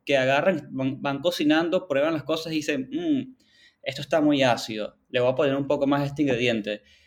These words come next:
mm, esto está muy dulce, déjame, pues, no sé, ponerle más agua".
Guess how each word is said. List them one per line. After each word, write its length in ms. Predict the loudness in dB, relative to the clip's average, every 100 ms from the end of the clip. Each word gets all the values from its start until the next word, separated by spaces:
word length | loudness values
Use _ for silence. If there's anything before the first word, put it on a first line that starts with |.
| _ _
mm, 260 | -4 -2 -2
esto 120 | -4
está 140 | -6
muy 200 | 0 0
dulce, 440 | 2 2 2 -2 -4
déjame, 300 | -2 -2 -4
pues, 120 | -4
no 60 | -8
sé, 280 | -8 -12 -6
ponerle 340 | -4 -2 -2
más 220 | -2 -2
agua". 480 | 0 0 0 -4 -8